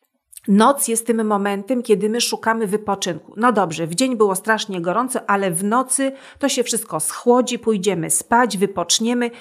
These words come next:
jakoś przetrwamy kolejny dzień fali upałów. Tymczasem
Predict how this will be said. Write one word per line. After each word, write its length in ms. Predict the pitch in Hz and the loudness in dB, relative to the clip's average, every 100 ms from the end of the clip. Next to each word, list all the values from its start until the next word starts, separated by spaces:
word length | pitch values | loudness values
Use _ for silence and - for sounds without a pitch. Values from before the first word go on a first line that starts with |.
| - | 0
jakoś 320 | 254 254 233 | 2 4 2
przetrwamy 540 | 226 214 202 - 226 214 | 0 -4 -4 -4 -4 -4
kolejny 420 | 214 202 202 196 | -4 -4 -2 -4
dzień 200 | 185 196 | -4 -6
fali 300 | 190 175 180 | -4 -4 -4
upałów. 460 | 190 190 143 139 - | -8 -4 -2 -2 -8
Tymczasem 1000 | - 294 302 294 190 156 - 165 202 | -2 0 0 0 0 0 -4 -6 -12